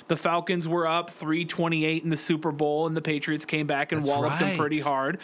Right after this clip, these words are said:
Speaker 1: So anytime I see the Falcons take on Tom Brady, I always think of three twenty-eight. And so the three twenty-eight game, the Bucs are favored by thirteen points.
Speaker 2: Thirteen?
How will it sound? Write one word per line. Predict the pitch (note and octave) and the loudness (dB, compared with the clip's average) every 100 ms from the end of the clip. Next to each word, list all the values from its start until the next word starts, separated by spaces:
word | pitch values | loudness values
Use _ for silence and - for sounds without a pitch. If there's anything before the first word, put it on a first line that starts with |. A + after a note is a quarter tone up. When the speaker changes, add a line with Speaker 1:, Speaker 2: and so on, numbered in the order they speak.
| - - | -12 -10
Speaker 1:
So | - G3+ | 0 0
anytime | F#3+ A#3+ B3+ A3 G3 F#3 | 2 -2 -2 0 0 0
I | |
see | F3+ G3 | 0 -2
the | F3+ F3 | -2 0
Falcons | G3 F#3+ F#3+ G3 - | 0 0 0 -4 -2
take | F#3 F3+ | -2 0
on | E3+ E3 D#3 | 0 2 0
Tom | E3+ E3+ F3 | 0 0 2
Brady, | D#3 C#3 C3+ D#3+ - - - - - - | 0 0 0 -2 -6 -18 -20 -20 -20 -6
I | D#3+ E3 | -2 0
always | F3+ E3+ | 0 0
think | F3+ E3+ | 0 0
of | D#3+ | -2
three | - D3+ C#3+ | -2 -2 -2
twenty-eight. | - C#3 C3+ B2+ B2 A2+ - | -2 -2 0 -2 -2 -4 -4
And | D3 C#3 | -4 -2
so | - D3+ D3 | 0 2 2
the | C#3 | 0
three | C#3+ F#3+ G#3 | -2 -2 -2
twenty-eight | A3 G3+ F3+ E3 | 0 0 0 -2
game, | E3 D#3+ D#3 D#3 - - - | 0 0 0 -2 -6 -18 -8
the | D#3 E3+ C#3+ _ _ _ _ | 0 0 -2 _ _ _ _
Bucs | A3 C#4+ - - - | 0 0 -4 -10 -4
are | G3+ F3+ | 0 -2
favored | - G3+ A3 G#3+ F#3 | 0 0 2 0 2
by | E3+ D#3+ | 0 0
thirteen | - - G#3 G3+ - G#3 F3 E3 | -4 0 0 0 -4 0 0 0
points. | D3+ A#2+ A#2+ - - - _ _ _ - | -2 -2 -4 -8 -10 -12 _ _ _ 0
Speaker 2:
Thirteen? | C4+ D4+ - - G#3 G3 B2 F2+ | 2 2 -2 -6 -6 -4 -6 -8